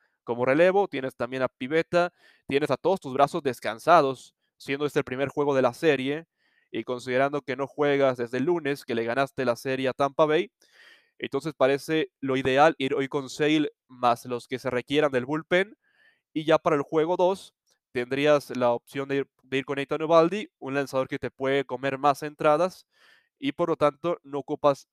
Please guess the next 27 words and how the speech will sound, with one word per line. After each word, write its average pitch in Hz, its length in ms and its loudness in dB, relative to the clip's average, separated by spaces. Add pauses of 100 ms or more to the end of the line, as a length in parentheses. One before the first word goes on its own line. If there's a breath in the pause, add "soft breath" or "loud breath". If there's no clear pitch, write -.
(300)
no 147 160 -10
necesitas 143 580 -2
a 123 140 2
un 143 160 -18
bullpen 143 560 -6
tan 139 240 2
descansado, 135 720 0
no 139 80 -4
vas 131 120 -4
a 139 40 -10
necesitar 131 320 -6
tantos 131 340 -4
brazos 135 360 2
probablemente 127 760 -2 (540 soft breath)
para 123 180 4
completar 131 480 -2
ese 127 160 -6
juego. 107 420 -10 (1500 soft breath)
En 113 140 -8
el 123 80 -6
caso 143 340 0
de, 127 340 -2
de 127 140 -4
Houston, 170 480 -6
ya 143 100 2
hemos 139 320 -4
comentado, 139 680 -2